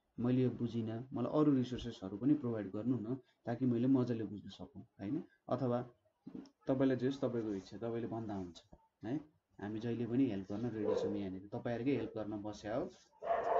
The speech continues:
So, नेक्स्ट क्वेसनतिर जाउँ है अब। A piano string one point five meter long is made of steel of density seven point seven into ten to the power three kgs per meter cube and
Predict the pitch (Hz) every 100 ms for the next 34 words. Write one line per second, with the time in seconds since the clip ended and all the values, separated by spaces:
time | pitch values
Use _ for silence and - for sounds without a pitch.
0 | - 135 180 196 - - - - - -
1 | - - - _ _ - _ _ - 143
2 | 151 - 113 104 101 101 98 104 107 160
3 | 117 101 - - - - _ 127 - 160
4 | 190 214 196 - - 185 233 151 135 139
5 | 139 139 - 147 143 139 127 123 123 143
6 | 185 - 123 127 139 147 - - - 156
7 | 156 117 120 107 - - 156 - _ -
8 | 135 156 180 151 131 - 127 120 135 -
9 | - 110 - 131 131 123 - 110 110 -
10 | 135 - - _ - 143 139 156 - 123
11 | 120 107 104 101 - 101 - _ _ -
12 | 127